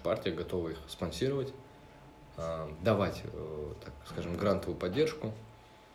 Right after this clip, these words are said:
М, да и вообще, а, мы в этом направлении всегда и работали, что поддерживали.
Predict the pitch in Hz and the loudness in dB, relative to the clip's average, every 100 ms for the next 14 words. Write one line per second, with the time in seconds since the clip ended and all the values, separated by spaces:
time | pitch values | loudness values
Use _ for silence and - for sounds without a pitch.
0 | - - - 82 82 78 73 87 92 87 | -20 -20 -12 -8 -6 -6 -2 2 4 4
1 | - 135 147 - - - - - - 73 | 2 2 0 -6 -14 -18 -18 -12 -8 -6
2 | 71 76 82 90 87 87 85 80 85 82 | -4 -4 -2 -2 -2 -2 -2 -4 -2 -2
3 | 90 92 76 - 85 80 80 78 101 - | 0 0 -2 -4 -4 -2 -2 0 0 0
4 | 104 82 - - - - - - - - | 0 -4 -6 -14 -20 -20 -20 -18 -12 -6
5 | 80 71 82 80 90 95 104 98 | -6 -2 -2 0 0 2 2 2